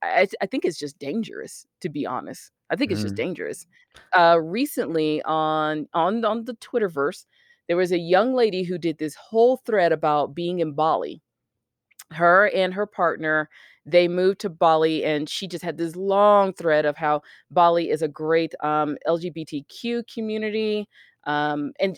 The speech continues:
Speaker 1: basically she just started flexing all of this stuff, you know what, "We, we came here on a tourist visa,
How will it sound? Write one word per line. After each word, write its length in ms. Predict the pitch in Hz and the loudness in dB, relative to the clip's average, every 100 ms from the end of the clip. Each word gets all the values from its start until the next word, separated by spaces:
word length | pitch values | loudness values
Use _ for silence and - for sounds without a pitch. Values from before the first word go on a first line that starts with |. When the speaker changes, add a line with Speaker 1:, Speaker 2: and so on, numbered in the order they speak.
| - | 2
Speaker 1:
basically 360 | 240 269 226 214 | 4 4 0 -2
she 140 | 202 | 0
just 160 | 185 - | -2 0
started 240 | 180 156 | 2 0
flexing 480 | - 180 - - 139 | -2 -4 -4 -8 -4
all 180 | 151 160 | 0 0
of 80 | 143 | -2
this 140 | 143 | -6
stuff, 240 | - 127 151 | -6 -6 -4
you 60 | |
know 160 | 151 147 | -4 0
what, 160 | 147 - | -2 -2
"We, 220 | 156 147 _ - | -6 -8 _ -8
we 100 | 156 | -8
came 400 | - 208 208 208 | -4 -4 -2 -4
here 440 | 190 196 190 190 - | -4 -2 0 0 0
on 140 | 151 | -2
a 40 | 139 | -4
tourist 440 | - 202 190 - | -2 -2 -2 -6
visa, 640 | 196 190 180 180 175 175 | -8 -8 -2 0 2 0